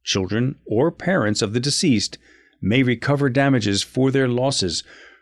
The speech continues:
proportional to what they would take under intestate laws.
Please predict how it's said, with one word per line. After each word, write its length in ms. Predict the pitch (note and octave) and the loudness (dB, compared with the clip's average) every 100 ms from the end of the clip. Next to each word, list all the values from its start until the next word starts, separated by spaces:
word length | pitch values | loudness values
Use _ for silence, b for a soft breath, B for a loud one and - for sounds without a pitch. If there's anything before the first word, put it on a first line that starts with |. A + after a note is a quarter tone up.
| B - | B -4
proportional 720 | B2+ - D#3+ F#3 - G#3 G#3+ | -4 0 2 4 4 2 2
to 160 | F3 | 0
what 320 | A2 A2 E3 - | 0 2 0 2
they 100 | E3 | 2
would 320 | D#3+ C3+ - | 2 -2 -4
take 460 | - F3 A#2+ - - | 0 0 0 -6 -6
under 420 | B2+ C3 C3 C3 - _ | 0 2 2 -2 -6 _
intestate 520 | C3 B2+ C3 - F#2 G2 | -4 0 0 -2 -2 0
laws. 540 | A#2 F2+ C#2+ - | 2 2 -2 -8